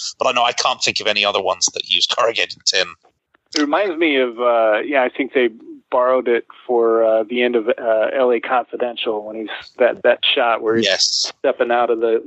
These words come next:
Speaker 2: the gunfight at the, the motel and, and the cops are showing up and he's holding up his badge over the, uh, Dudley's body. It's, yeah.
Speaker 1: So, I mean,
Speaker 2: I mean, it's very influential, clearly.
Speaker 1: You think of the other,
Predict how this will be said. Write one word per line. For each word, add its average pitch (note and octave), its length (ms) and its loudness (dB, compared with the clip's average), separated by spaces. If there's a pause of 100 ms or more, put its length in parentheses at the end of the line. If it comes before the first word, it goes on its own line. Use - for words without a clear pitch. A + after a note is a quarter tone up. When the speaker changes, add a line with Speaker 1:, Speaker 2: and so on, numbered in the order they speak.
Speaker 2:
the - 100 0
gunfight B2 480 0
at A2+ 80 -2
the, A#2 340 0
the B2+ 60 0
motel A2+ 640 0
and, G#2 160 -12
and G#2+ 260 -10 (520)
the B2 80 4
cops B2 320 2
are A#2+ 40 0
showing A2+ 360 2
up A2+ 220 0
and A2 100 0
he's G#2+ 100 -8
holding A#2+ 240 0
up A#2 140 -2
his A2 100 -2
badge A2+ 420 0
over A2 160 0
the, A2 240 0 (600)
uh, G#2+ 160 -10
Dudley's A2 400 0
body. A2+ 380 4
It's, G#2+ 220 4 (300)
yeah. F#2 220 -8 (480)
Speaker 1:
So, - 420 0
I C#3 40 2
mean, C#3 120 0
Speaker 2:
I A#2 60 4
mean, A2+ 180 0
it's B2+ 400 2
very D3 300 2
influential, G#2+ 560 -4
clearly. G#2 380 -4 (500)
Speaker 1:
You B2+ 80 0
think E3 260 2
of B2 80 2
the B2 100 0
other, A2 280 0